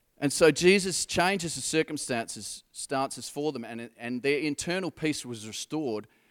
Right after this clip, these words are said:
but it was because the stormy situation in their life was stilled around them.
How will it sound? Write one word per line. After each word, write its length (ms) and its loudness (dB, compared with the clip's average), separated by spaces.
but 140 2
it 80 -4
was 140 -6
because 560 -2
the 100 -8
stormy 560 -2
situation 680 -2
in 100 -8
their 120 -6
life 340 -8
was 100 -18
stilled 340 -6
around 320 -4
them. 180 -16